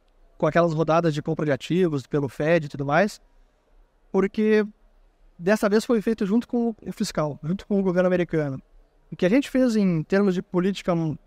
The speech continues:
econômica na, na pandemia, assim, foi uma heterodoxia completa. Assim, foi quase, tipo, abriram, assim, os portões da, de qualquer loucura,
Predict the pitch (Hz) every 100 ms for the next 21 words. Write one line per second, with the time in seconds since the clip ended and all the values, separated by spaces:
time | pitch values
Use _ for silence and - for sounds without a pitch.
0 | _ - 185 190 170 180 202 170 151 147
1 | 151 151 156 156 151 147 151 151 180 170
2 | 151 165 208 143 175 151 - 185 233 233
3 | 202 165 _ _ _ _ _ _ - 196
4 | 233 220 196 - - 196 262 _ _ 277
5 | 349 180 165 165 247 233 _ _ _ -
6 | 175 185 175 202 240 240 233 208 175 202
7 | 160 143 - _ _ _ _ _ _ _
8 | _ _ 175 170 175 233 254 220 175 160
9 | 165 156 - 170 165 - 185 165 185 190
10 | 185 180 165 156 143 123 - _ _ _
11 | _ _ _ - - 165 160 156 _ _
12 | - 180 170 190 202 202 170 156 165 180
13 | 175 170 - 214 240 226 214 190 175 156